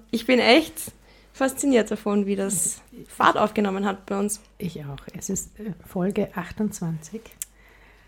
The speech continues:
Speaker 2: Meine Lieben, achtundzwanzig. Wir gehen ins zweite Jahr und, äh, ja, ich glaube, wir haben, <laughs> man hört uns jetzt besser, <laughs> im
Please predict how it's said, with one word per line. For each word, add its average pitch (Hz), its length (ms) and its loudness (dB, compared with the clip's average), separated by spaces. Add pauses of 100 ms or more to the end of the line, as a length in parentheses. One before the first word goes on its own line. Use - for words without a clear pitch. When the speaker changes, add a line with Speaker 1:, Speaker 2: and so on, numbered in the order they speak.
(1040)
Speaker 2:
Meine 190 240 4
Lieben, 196 400 2
achtundzwanzig. 180 1120 -4
Wir 180 140 -4
gehen 190 260 -2
ins 180 180 -4
zweite 175 440 -2
Jahr 170 500 -2
und, 185 300 -6
äh, 190 60 -2 (840)
ja, 208 460 -2 (360)
ich 196 180 -12
glaube, 226 480 -2
wir 220 140 2
haben, 220 600 6
<laughs> - 20 -
man 190 100 4
hört 190 220 0
uns 196 100 0
jetzt 208 220 -2
besser, 175 300 -6 (240)
<laughs> - 260 -12
im 233 80 4